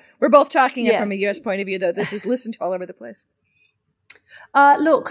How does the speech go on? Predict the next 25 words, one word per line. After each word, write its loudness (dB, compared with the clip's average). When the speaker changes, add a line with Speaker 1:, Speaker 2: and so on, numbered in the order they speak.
Speaker 2:
I 0
think -2
within 0
the 0
creative 0
industries, -2
yes. -2
I -2
mean, -2
g-, -4
the -4
guild, 2
like 0
Actors -4
Equity, -2
is -4
as -4
important -2
there 2
as -4
it -2
is -2
here. 2
You 0
know, 0